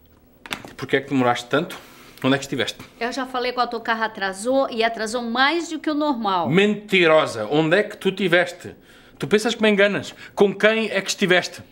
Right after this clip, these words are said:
Speaker 2: Outra vez essa cena. Me chamando de mentirosa, sempre me acusando, sempre desconfiado. Eu acho que você está é doido. Deveria ir para um psiquiatra, tá ruim da cabeça.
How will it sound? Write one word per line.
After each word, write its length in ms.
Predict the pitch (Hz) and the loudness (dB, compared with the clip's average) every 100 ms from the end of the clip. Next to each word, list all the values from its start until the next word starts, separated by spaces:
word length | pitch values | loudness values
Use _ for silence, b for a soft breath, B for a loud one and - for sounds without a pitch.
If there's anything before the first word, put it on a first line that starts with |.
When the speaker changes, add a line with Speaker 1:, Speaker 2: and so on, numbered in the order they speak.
| b b _ | b b _
Speaker 2:
Outra 340 | - 269 294 294 | 0 0 2 0
vez 240 | 294 285 | 2 0
essa 220 | 269 262 254 | -2 -6 -6
cena. 460 | 262 190 156 165 - | -4 -6 -6 -8 -8
Me 100 | 240 | -6
chamando 360 | 269 247 320 | -2 2 2
de 60 | 311 | 2
mentirosa, 1000 | 285 277 233 233 247 285 311 320 330 330 - | -2 -4 -4 0 2 4 4 2 0 -2 -2
sempre 260 | 330 311 | -2 0
me 100 | 311 | 2
acusando, 760 | 285 277 233 220 302 311 302 302 | 2 0 -4 2 4 4 4 0
sempre 300 | - 330 311 | 0 -2 -4
desconfiado. 760 | - - 320 302 240 202 175 B B - | -8 -2 -2 0 2 2 0 B B 2
Eu 120 | 302 | 6
acho 340 | 320 349 269 | 6 4 0
que 100 | - | -4
você 260 | 285 302 320 | -2 0 2
está 460 | 302 - 294 302 - | 2 2 2 2 2
é 160 | 294 | 2
doido. 920 | 330 220 285 277 302 311 233 208 202 | 2 0 0 2 4 4 2 0 0
Deveria 400 | 165 214 277 294 | 0 -2 2 4
ir 140 | 311 302 | 4 2
para 100 | 302 | 0
um 60 | |
psiquiatra, 720 | 285 294 - 311 285 269 262 226 | -2 -4 -2 2 4 4 -2 -2
tá 100 | 254 | 0
ruim 140 | 302 | 0
da 120 | 302 | -2
cabeça. 640 | 302 277 294 339 359 - | 0 0 4 2 2 0